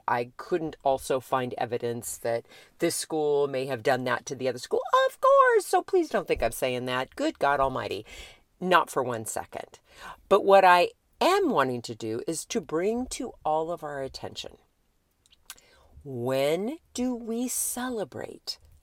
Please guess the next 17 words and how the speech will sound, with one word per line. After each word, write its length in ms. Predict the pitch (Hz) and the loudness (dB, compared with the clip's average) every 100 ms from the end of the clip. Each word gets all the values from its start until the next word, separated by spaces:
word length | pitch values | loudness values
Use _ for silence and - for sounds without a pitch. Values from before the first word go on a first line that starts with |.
| _ - | _ 2
our 320 | 214 339 214 | 2 2 -2
circumstance 1080 | - - - 107 - - - - - - - _ - _ _ | -4 -12 -14 -14 -12 -12 -14 -14 -14 -14 -16 _ -20 _ _
in 260 | 170 160 143 - - | 4 4 4 -4 0
order 640 | 147 160 160 202 208 226 _ _ _ - | 4 4 2 -2 -2 -6 _ _ _ -6
to 560 | - 175 143 139 135 - _ | -4 -2 -4 -6 -10 -14 _
flex 720 | - 147 135 165 - - - _ _ _ _ | -6 0 0 0 -8 -12 -12 _ _ _ _
and 420 | 156 135 127 127 - | 0 2 -2 -4 -4
in 180 | 147 139 | -4 -4
order 280 | 143 131 147 | -6 -4 -6
to 160 | - 165 | -6 -12
p-, 220 | - - - - | -14 -20 -20 -12
to 200 | - 151 | -6 -6
appear 720 | 131 - - 151 123 123 135 - _ _ | -6 -10 -10 -6 -4 -4 -6 -10 _ _
superior 800 | - - - 107 104 98 101 113 _ - | -6 -4 -4 -6 -6 -6 -10 -12 _ -12
to 160 | - | -6
others? 440 | 135 - - - - _ _ _ - | -6 -6 -8 -10 -12 _ _ _ 4
Or, 540 | 220 294 160 110 123 | 6 6 2 0 -4